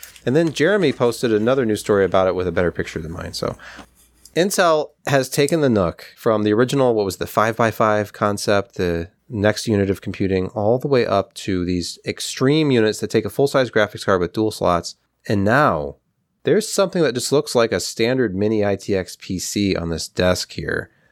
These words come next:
The largest Nook Extreme yet. It's the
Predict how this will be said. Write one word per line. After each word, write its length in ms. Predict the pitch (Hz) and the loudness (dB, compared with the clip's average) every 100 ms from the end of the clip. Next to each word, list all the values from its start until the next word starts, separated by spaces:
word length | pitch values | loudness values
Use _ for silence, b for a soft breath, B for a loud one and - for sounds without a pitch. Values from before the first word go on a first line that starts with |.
| b b b - _ | b b b -20 _
The 320 | 117 110 104 | -2 0 2
largest 880 | 104 110 123 151 156 175 165 - - | 0 2 2 2 0 -2 -2 -6 -10
Nook 420 | 127 135 139 - - | -2 0 0 -6 -8
Extreme 760 | 135 - - 127 120 120 117 117 | -6 -6 -6 -2 0 0 -4 -6
yet. 420 | 104 110 107 - - | -2 0 0 -2 -8
It's 180 | 117 - | -8 -2
the 220 | 117 | -2